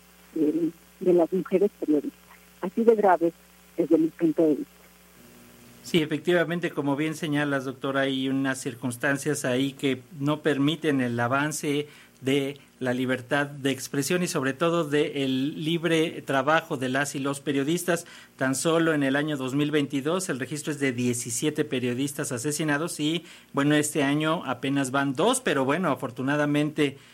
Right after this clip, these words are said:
Speaker 2: eh, se están haciendo algunas cuestiones. Pero,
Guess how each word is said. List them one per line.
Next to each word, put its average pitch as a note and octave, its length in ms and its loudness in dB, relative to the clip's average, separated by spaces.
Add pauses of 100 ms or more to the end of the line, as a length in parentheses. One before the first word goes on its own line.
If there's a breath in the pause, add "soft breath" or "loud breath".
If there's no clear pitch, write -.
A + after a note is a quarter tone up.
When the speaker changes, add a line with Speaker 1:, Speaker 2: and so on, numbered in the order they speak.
(140 soft breath)
Speaker 2:
eh, B2 160 -2
se A#2+ 120 -6
están D3 260 0
haciendo D3 300 0
algunas D3 320 0
cuestiones. F3+ 480 0
Pero, G3+ 320 2